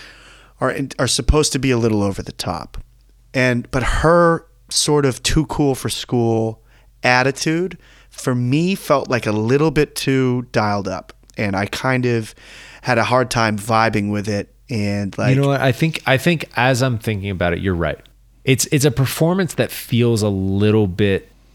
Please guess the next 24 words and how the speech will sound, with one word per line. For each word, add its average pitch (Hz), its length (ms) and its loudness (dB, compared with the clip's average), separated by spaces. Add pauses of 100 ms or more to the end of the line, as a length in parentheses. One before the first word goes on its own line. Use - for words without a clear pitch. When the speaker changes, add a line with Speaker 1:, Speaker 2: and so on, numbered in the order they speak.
(540)
Speaker 2:
removed 98 720 0
from 85 500 -4
everything 80 640 -4
else 69 340 -6
in 71 100 -8
the 67 60 -8
movie. - 480 -10 (480)
Speaker 1:
Yeah. 104 320 -4
Speaker 2:
Whereas 117 640 4
Jennifer 143 400 2
Tilly 123 640 0 (220)
and 104 120 -4
Joe 110 180 2
Pa-, 113 240 0 (120)
Joe 117 280 0
Pantoliano 92 960 -2
feel 104 300 -2
very 98 320 0
organic 90 680 -2
to - 120 -8
their 78 180 -2
environment, 78 520 -4
and, 90 260 -4
and 104 120 -2